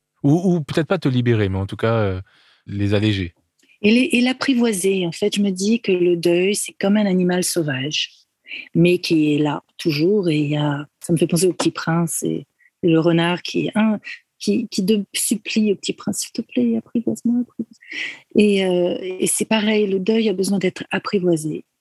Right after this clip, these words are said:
Speaker 2: Euh, ce deuil ne va jamais nous quitter, comme, comme l'amour ne, ne va jamais nous quitter. Euh, c'est des sœurs jumelles, elles sont toujours ensemble. Et ce que j'aime répéter souvent, souvent, c'est si vous êtes dans le deuil et dans la tristesse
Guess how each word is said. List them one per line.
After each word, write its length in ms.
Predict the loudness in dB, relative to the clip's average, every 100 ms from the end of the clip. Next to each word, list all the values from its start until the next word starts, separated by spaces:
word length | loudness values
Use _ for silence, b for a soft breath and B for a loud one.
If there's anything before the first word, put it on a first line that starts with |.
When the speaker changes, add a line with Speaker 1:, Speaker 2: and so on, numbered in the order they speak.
| _ _
Speaker 2:
Euh, 80 | -8
ce 240 | -6 -4 -2
deuil 220 | 2 2
ne 100 | 2
va 120 | 0
jamais 420 | -2 0 2 2
nous 120 | 2 -2
quitter, 640 | -8 -10 -4 -2 -2 -6 _ _ B B B -2
comme, 180 | 2 2 0 -8 -6
comme 220 | 0 2
l'amour 420 | 2 2 2 2 2
ne, 420 | 0 0 -2 -6 _ _ _ _
ne 120 | 2
va 120 | 4 4
jamais 280 | 4 2
nous 100 | 2
quitter. 760 | 0 -4 -4 0 0 2 0 -4
Euh, 80 | -10 -18 _ B B B B
c'est 240 | -2 0
des 100 | 2
sœurs 260 | 0 0 0
jumelles, 480 | 0 0 0 -2 -4
elles 120 | -6 -6
sont 180 | -6 -10
toujours 480 | -2 0 2 0 0
ensemble. 560 | -2 -4 -2 0 0 -4 _ _ _ _
Et 60 | -10
ce 80 | -4
que 120 | -2
j'aime 420 | 0 0 0 0
répéter 640 | 0 0 0 -2 -4 -6 -6
souvent, 340 | -2 -2 0
souvent, 460 | -2 -4 -4 -4 -4
c'est 180 | -6 -6
si 300 | -2 0 0
vous 320 | 2 0 2
êtes 180 | 0 -2
dans 120 | -4
le 80 | -2
deuil 420 | 0 2 2 0
et 120 | -2
dans 100 | -4
la 140 | -4 -4
tristesse 760 | -6 -6 -4 -2 0 -2 -4